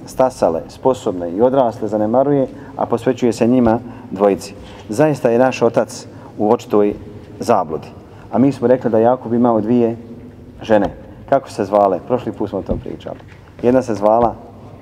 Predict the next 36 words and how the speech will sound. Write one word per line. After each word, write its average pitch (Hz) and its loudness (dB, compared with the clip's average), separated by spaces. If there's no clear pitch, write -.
kako? 113 -4
Leja, 156 4
a 107 2
druga 135 4
je 123 2
bila 139 2
Rahela. 120 2
Od 110 0
Rahele 131 2
je 117 4
dobio 123 2
koga? 107 2
Jusufa 123 2
i 107 4
Benjamina, 139 4
a 113 6
ovo 131 4
ostalo 131 2
desetoricu 123 0
je 107 0
dobio 120 4
od 123 0
Leje. 117 2
Pa 123 0
smo 131 -2
ispričali 151 0
čitavu 147 0
priču 147 0
onako 139 0
kako 127 -4
se, 127 -4
dakle, 127 4
prenosi, 117 2
iako 120 4
je, 117 4
dakle, 123 2